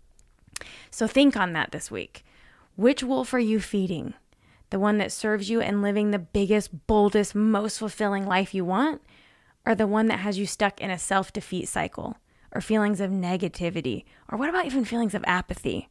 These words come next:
right? I remember at one point in my life, maybe not apathy, but I remember feeling like,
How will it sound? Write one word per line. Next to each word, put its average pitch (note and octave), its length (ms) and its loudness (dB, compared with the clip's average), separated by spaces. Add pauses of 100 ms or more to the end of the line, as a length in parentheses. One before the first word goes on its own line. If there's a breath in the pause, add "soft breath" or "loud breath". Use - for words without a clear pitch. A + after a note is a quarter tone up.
(100)
right? A3+ 360 2 (560 soft breath)
I A3+ 60 2
remember C#4 280 4
at A3+ 100 0
one G#3+ 160 2
point G3+ 260 -4
in G3 100 -2
my F3+ 160 -2
life, F3 280 0 (340 loud breath)
maybe D#4 160 2
not D4 220 2
apathy, G3+ 440 2
but G3+ 180 2
I - 80 0
remember G#3 580 0 (420 loud breath)
feeling A3 360 4
like, F3+ 320 0